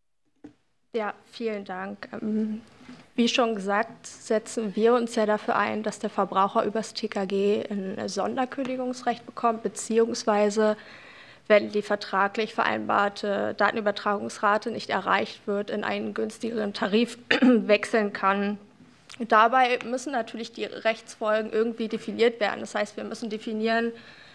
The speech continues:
was ist denn überhaupt eine erhebliche Abweichung? Wir hatten ja dazu auch schon, schon Ausführungen dazu.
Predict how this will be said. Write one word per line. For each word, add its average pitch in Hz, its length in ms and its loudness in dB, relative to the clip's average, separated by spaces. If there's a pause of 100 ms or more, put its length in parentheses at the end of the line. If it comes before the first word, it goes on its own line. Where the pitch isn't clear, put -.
(240)
was 226 180 2
ist - 220 -2
denn 254 140 2
überhaupt 202 480 -2
eine 208 280 0
erhebliche 208 640 -6
Abweichung? 208 560 -2
Wir 196 100 -8
hatten 233 160 -4
ja 208 120 -2
dazu 214 320 -6
auch 208 140 -8
schon, 214 480 -8 (440)
schon - 280 -2
Ausführungen 202 840 0
dazu. 214 580 -2